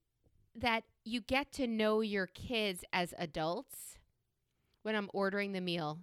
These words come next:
my husband says, "Do you want the mashed potatoes or the yams?" And I said, "Yes." "What's the question?" <laughs> Like, what, what are, yes, I want, I want it all. Like, what do you say? "Uh, I think I know what my kid would like." I think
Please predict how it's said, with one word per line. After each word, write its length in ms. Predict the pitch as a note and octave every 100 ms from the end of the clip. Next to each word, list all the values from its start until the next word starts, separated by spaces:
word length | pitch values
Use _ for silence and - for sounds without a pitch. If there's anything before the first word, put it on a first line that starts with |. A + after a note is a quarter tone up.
| -
my 120 | F3
husband 360 | F3 F3 - E3
says, 260 | F3 D3+ -
"Do 80 | -
you 60 | G3+
want 140 | G#3+
the 60 | G#3+
mashed 300 | G3 F#3 -
potatoes 680 | G#3 F#3+ F#3 F3+ F3+ F3 -
or 360 | E3 E3 E3 D#3+
the 100 | E3
yams?" 560 | D#3+ D3 C3+ - - -
And 100 | F#3 E3+
I 80 |
said, 480 | E3 - E3 E3 D#3 - _ _ _ _
"Yes." 500 | - E3+ F3+ - - - - - - - - _ _ - -
"What's 360 | F#3+ A3+ - -
the 80 | B3
question?" 720 | - B3 - - C#4+ D#4+ E4+
<laughs> 20 |
Like, 200 | E4+ F4+
what, 240 | F#4 F4 - - - -
what 200 | A#3 C#4
are, 40 |
yes, 540 | D4 A#3+ C#4 G#4+ F3 -
I 100 | G#3+
want, 300 | A3 B3 E4 -
I 100 | A#3+
want 240 | B3+ F4 A4
it 100 | F4
all. 360 | G#4 C#5 E3+
Like, 180 | F#3+ G#3+
what 80 | C4+
do 60 |
you 60 | D#4+
say? 140 | - - - - - -
"Uh, 240 | F#4+ F#4+ -
I 80 | F4
think 180 | A4 A4
I 100 | A4+
know 140 | G4+ F#4+
what 140 | C#4+
my 120 | C#4+
kid 280 | C#4+ E4+ D#4+
would 180 | C#4+ C#4+
like." 240 | C#4 C#4
I 60 | A#3+
think 180 | A#3 D#4